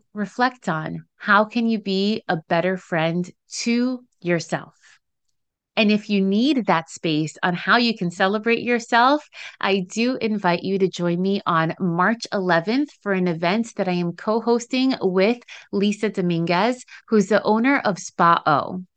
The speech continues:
If her name sounds familiar to you, that's because she was a guest on the podcast back in episode one oh six, which I'll also link below.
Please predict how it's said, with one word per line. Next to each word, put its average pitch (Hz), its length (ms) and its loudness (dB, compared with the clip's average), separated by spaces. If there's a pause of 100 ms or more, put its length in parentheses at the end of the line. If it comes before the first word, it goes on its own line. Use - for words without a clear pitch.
(140)
If 226 160 -4
her 220 80 -2
name 254 240 0
sounds 269 280 -2
familiar 196 420 2
to 220 160 -4
you, 254 360 0
that's 202 240 -2
because 214 280 -4
she 226 120 -2
was 196 160 -2
a 196 60 2
guest 226 400 2
on 208 120 2
the 180 60 -2
podcast 185 800 0
back 185 240 -4
in 190 160 -2
episode 202 640 -2
one 175 280 0
oh 175 120 0
six, - 440 -6
which 175 240 -4
I'll 160 120 4
also 170 380 0
link 156 320 -4
below. 156 480 0